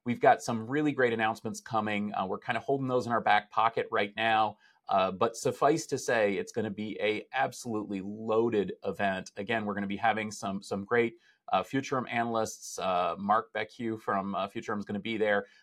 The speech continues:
Uh, Mark will also be, uh, co-hosting the Utilizing A I podcast with me, uh, starting right around A I Field Day in, uh, February twenty-first and twenty-second.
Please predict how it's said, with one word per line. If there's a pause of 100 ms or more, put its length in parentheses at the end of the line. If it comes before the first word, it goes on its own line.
Uh,
Mark
will
also
be,
uh,
co-hosting
the
Utilizing
A
I
podcast
with
me, (340)
uh,
starting
right
around
A
I
Field
Day
in,
uh,
February
twenty-first
and
twenty-second.